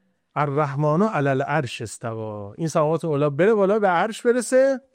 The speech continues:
الرحمن استوا بر عرش داره. استوا داره. استوا حالتی است که دو تا، دو، دو رکن علی السویه در اختیار کسی باشه.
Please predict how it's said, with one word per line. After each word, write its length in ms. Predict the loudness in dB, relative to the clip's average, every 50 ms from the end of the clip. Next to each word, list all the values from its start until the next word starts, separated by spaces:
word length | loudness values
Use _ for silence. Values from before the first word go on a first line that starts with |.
| -20 _ _ -4
الرحمن 680 | -4 -2 0 0 0 0 0 0 0 0 0 0 -2 -4 -6
استوا 680 | -6 -6 -6 -8 -8 -6 -2 2 4 4 4 4 2
بر 180 | 2 2 2 0
عرش 480 | 0 -2 -2 -2 -2 -2 -6 -10 -18 -18
داره. 380 | -18 -18 -18 -18 -20 -20 -20 _ _ _ _ _ _ _ _ _ _ _ _ _ _ _ _ _ -4
استوا 440 | -2 -2 -2 0 0 2 2 4 4
داره. 440 | 4 4 4 4 4 4 2 0 -2 _ _ _ _ -6 -4
استوا 380 | -4 -2 -2 0 0 2 2
حالتی 340 | 4 4 2 2 0 -2 -6
است 80 | -10 -8
که 80 | -4
دو 160 | 0 2 2 2
تا، 360 | 4 4 2 2 2 -2 -6 _ _ _ -20 -10 -6
دو، 100 | -4 -6 -6 -6 _
دو 120 | -2 0 2 4
رکن 400 | 6 6 6 6 4 -2 -8 -8 -4 -2
علی 140 | 0 2
السویه 540 | 2 2 0 -2 0 2 2 2 4 4 4
در 140 | 4 4 2
اختیار 300 | 0 -2 -4 -4 -4 -4
کسی 340 | -4 -6 -6 -6 -8 -8 -10
باشه. 240 | -10 -10 -12 -14